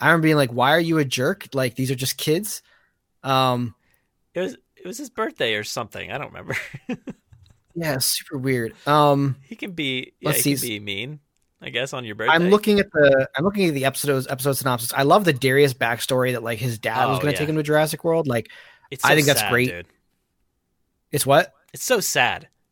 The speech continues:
Speaker 2: Just knowing that his dad
Speaker 1: Yeah.
Speaker 2: was gonna take him there and it turned out to be ho-, horrible, you know, <laughs> a horrible experience. Ugh.
Speaker 1: Right. Um, l-, I love the gyrosphere stuff. I love the, uh,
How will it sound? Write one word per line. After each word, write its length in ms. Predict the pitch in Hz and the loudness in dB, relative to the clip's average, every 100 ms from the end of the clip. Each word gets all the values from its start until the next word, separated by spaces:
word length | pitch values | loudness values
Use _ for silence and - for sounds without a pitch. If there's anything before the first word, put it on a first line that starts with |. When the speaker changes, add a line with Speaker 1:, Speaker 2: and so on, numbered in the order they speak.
| _ | _
Speaker 2:
Just 180 | 151 160 | -10 -2
knowing 300 | 165 156 151 | -2 0 0
that 100 | 135 | -2
his 140 | 131 | -2
dad 140 | 120 135 | 2 2
Speaker 1:
Yeah. 80 | |
Speaker 2:
was 100 | 120 | 2
gonna 160 | 123 117 | -2 -4
take 200 | - 120 | -2 -4
him 120 | 131 | -2
there 180 | 120 117 | -2 -2
and 160 | 113 110 | -4 -12
it 80 | 104 | -14
turned 240 | 123 117 | -12 -6
out 100 | 110 - | -6 -6
to 60 | |
be 300 | 107 107 98 - _ _ _ _ _ _ _ _ _ | -8 -8 -8 -14 _ _ _ _ _ _ _ _ _
ho-, 240 | - - - | -16 -14 -12
horrible, 520 | 113 104 104 120 - | -10 -8 -6 -8 -8
you 140 | - 120 | -4 -2
know, 140 | 123 - | -2 -4
<laughs> 140 | _ - | _ -12
a 60 | |
horrible 400 | 127 127 120 123 | -4 -2 0 -2
experience. 600 | 113 - 117 120 135 - _ - _ _ - _ _ | -4 -6 -6 -4 -6 -12 _ -20 _ _ -20 _ _
Ugh. 100 | 139 | -2
Speaker 1:
Right. 280 | 143 131 117 - _ _ _ _ - | 2 2 -2 -12 _ _ _ _ -4
Um, 600 | 147 147 143 139 127 - _ _ _ _ _ _ _ _ _ 151 | 2 4 4 2 -2 -8 _ _ _ _ _ _ _ _ _ -8
l-, 160 | 156 - _ | -8 -10 _
I 120 | 147 | 0
love 260 | 147 156 165 | 4 4 4
the 100 | 170 | 2
gyrosphere 560 | 143 135 135 135 147 | 4 4 2 0 -2
stuff. 420 | 135 - 151 143 - | 0 4 4 4 0
I 140 | 143 | -2
love 580 | 139 135 151 165 170 147 | 0 2 4 4 2 -6
the, 480 | 139 147 147 147 139 | -6 -4 -2 0 2
uh, 560 | 131 127 120 120 131 | 4 4 2 -2 -6